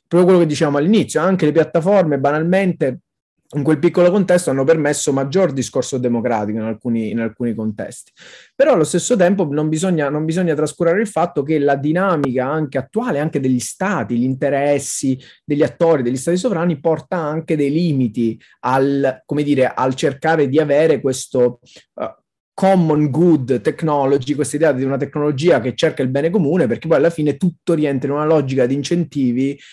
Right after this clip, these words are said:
che si scontra tra modelli che sono di stati e di attori privati. Quindi poi il problema è vedere poi concretamente, a questo punto, altrimenti avremmo già un sistema basato sulle Nazioni Unite che gestir-, gestirebbe l'intero pianeta, senza stati.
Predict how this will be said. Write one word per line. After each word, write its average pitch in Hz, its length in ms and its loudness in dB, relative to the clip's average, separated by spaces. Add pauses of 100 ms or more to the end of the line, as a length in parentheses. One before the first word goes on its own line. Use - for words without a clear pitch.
(220)
che 147 320 4
si - 220 -2
scontra 147 640 0
tra 139 140 -2
modelli 147 560 2
che 139 80 0
sono 117 600 -2
di 143 120 -6
stati 120 800 -2 (180)
e 139 140 -2
di 139 80 2
attori 120 680 0
privati. 107 540 -2
Quindi 139 240 0
poi 156 160 4
il 127 80 2
problema 156 420 0
è 123 40 0
vedere 135 360 2
poi 131 140 0
concretamente, 123 720 -2
a 139 100 -2
questo 180 320 0
punto, 165 460 0 (480)
altrimenti 156 520 0
avremmo 139 280 0
già 139 140 2
un 127 80 -2
sistema 139 380 -2
basato 131 360 0
sulle 127 220 0
Nazioni 143 340 -2
Unite 120 480 0 (320)
che 135 120 -2
gestir-, 135 520 0
gestirebbe 131 440 2
l'intero 113 260 0
pianeta, 98 540 -4
senza 123 300 -2
stati. 92 440 -10